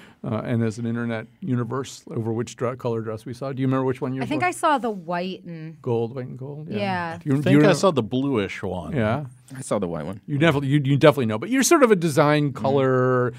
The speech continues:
Speaker 1: You're gonna remember something like
Speaker 4: Yeah.
Speaker 1: that.
Speaker 3: It was
Speaker 1: Yeah.
Speaker 3: a bad photograph, though.
Speaker 4: And, and
Speaker 3: That
Speaker 4: can I
Speaker 3: was,
Speaker 4: tell you?
Speaker 3: that's what I took away
Speaker 4: So
Speaker 3: from it.
Speaker 4: the first thing that I did,
Speaker 1: Yeah.
Speaker 4: um, after I made a decision on what it was,
Speaker 1: Yes.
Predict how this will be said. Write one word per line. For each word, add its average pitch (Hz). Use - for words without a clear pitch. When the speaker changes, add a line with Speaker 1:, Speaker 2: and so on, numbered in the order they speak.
Speaker 1:
You're 180
gonna 196
remember 131
something -
like 92
Speaker 4:
Yeah. -
Speaker 1:
that. -
Speaker 3:
It 147
was 151
Speaker 1:
Yeah. -
Speaker 3:
a -
bad 214
photograph, 117
though. -
Speaker 4:
And, 117
and 120
Speaker 3:
That 127
Speaker 4:
can 127
I 117
Speaker 3:
was, 113
Speaker 4:
tell 110
you? 110
Speaker 3:
that's 135
what 139
I 113
took 117
away 101
Speaker 4:
So 104
Speaker 3:
from 85
it. -
Speaker 4:
the 110
first 123
thing 120
that 110
I 92
did, -
Speaker 1:
Yeah. 110
Speaker 4:
um, 85
after 101
I 98
made 90
a 92
decision 87
on 82
what 80
it 71
was, 95
Speaker 1:
Yes. 113